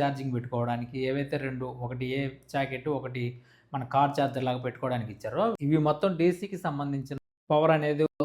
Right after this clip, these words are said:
రావడం, మనం ఇతర ఇతర కేబుల్స్ వాడడం వల్ల మొబైల్ హీట్ అవుతుందని చెప్పేసి, నేను ఇంకొకటి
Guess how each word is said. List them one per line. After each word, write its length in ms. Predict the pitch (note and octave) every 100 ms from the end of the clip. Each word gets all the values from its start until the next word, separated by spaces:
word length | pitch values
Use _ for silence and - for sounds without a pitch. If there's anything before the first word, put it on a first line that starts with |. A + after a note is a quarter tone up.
| - -
రావడం, 680 | - C#3 C#3 C#3 E3 E3+ D3
మనం 160 | C3+ C#3
ఇతర 220 | C#3 D3
ఇతర 200 | D3+ D#3+
కేబుల్స్ 520 | D3 - D#3 D#3 C3+
వాడడం 240 | C#3 C3 C3
వల్ల 100 | C#3+
మొబైల్ 360 | C3+ C3 D3
హీట్ 260 | B2 C3+ C3+
అవుతుందని 420 | C3 B2 G2+ G2
చెప్పేసి, 560 | G#2 G#2+ G#2 - A3 A#3+ _ _ _
నేను 220 | C#3+ D3 D3
ఇంకొకటి 460 | C#3+ D#3+ D3+ D#3+